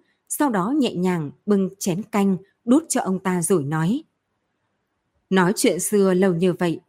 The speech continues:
hẳn ngài cũng đã khát. Ngài uống xong chén canh này, sau đó còn phải đi đốt diêu. Mọi người đều đang chờ lão gia đi châm lửa đấy. Cái gì? Ngươi còn muốn đi đốt diêu sao?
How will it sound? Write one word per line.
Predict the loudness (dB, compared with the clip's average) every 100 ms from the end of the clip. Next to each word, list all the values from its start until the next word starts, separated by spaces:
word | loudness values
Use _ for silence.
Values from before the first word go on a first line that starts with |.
| _
hẳn | -6 -4 -2
ngài | -4 -4 -2
cũng | -4 -4
đã | -6
khát. | -6 -4 -6 -8 _ _ _ _ _
Ngài | 0 0
uống | 2 -2
xong | -2 -4 -2
chén | -2 -4
canh | -2 -2
này, | 0 -2 -4 _ _
sau | -4 -2
đó | 0 -2 -2
còn | -2 0
phải | 0
đi | 0 2
đốt | 2 0
diêu. | 0 2 2 -2 -16 _ _ 2
Mọi | 2 4
người | 2 2
đều | 4 2
đang | 2
chờ | 0 0 0
lão | -2 -4
gia | -2 2
đi | 0
châm | 2 2
lửa | 4 4
đấy. | 4 0 0 -4 _ _ _ _ _ _ _ _ _ _ 0
Cái | 2
gì? | 4 2 0 -10 _ _ _ _ _ _ _ _ _ _ _ 2
Ngươi | 6 6 6
còn | 2 2
muốn | 2
đi | 2
đốt | 4 2
diêu | 4 6 6
sao? | 4 0 0